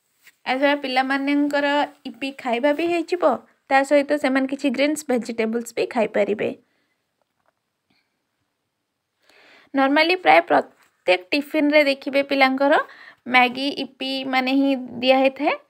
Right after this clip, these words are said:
ତ ଆମେ ଦେଲେ ଏଥିରେ କିଛି ଗ୍ରୀନ୍ ଭେଜିଟେବଲ୍ସ ବି ତାଙ୍କ ପାଖକୁ ଯାଇପାରିବ। ଆପଣ ଏଥିରେ ଛୋଟ ଛୋଟ ବିନ୍ସ କାଟିକି ପକାଇ ପାରିବେ, କୋବି କାଟିକି ପକାଇ ପାରିବେ। ଏବେ ସବୁକୁ ଆମେ ଟିକେ ଭଲସେ ମିଶେଇ ଦେବା।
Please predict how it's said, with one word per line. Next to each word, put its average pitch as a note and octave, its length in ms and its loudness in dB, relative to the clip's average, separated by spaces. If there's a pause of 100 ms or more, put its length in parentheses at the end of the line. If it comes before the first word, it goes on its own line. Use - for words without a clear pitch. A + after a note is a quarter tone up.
(300)
ତ C#4+ 40 -4
ଆମେ C#4+ 220 2
ଦେଲେ C4+ 360 2
ଏଥିରେ C#4+ 340 -2
କିଛି D4 240 -6
ଗ୍ରୀନ୍ E4+ 280 -6
ଭେଜିଟେବଲ୍ସ B3+ 580 0
ବି C4 120 -4
ତାଙ୍କ A3 260 -2
ପାଖକୁ A#3 360 -4
ଯାଇପାରିବ। C#4+ 580 0
ଆପଣ - 280 -2
ଏଥିରେ B3 220 -4
ଛୋଟ C4 180 -4
ଛୋଟ B3 180 -2
ବିନ୍ସ D4+ 380 -2
କାଟିକି C4 320 -2
ପକାଇ B3+ 300 -2
ପାରିବେ, A#3+ 380 0
କୋବି D4 260 -2
କାଟିକି C4+ 340 0
ପକାଇ A#3+ 260 -2
ପାରିବେ। B3 360 0 (2250)
ଏବେ B3+ 200 0
ସବୁକୁ C4+ 440 0
ଆମେ C#4 200 4
ଟିକେ C4+ 240 0
ଭଲସେ B3 380 0
ମିଶେଇ B3+ 340 -2
ଦେବା। D#4 240 2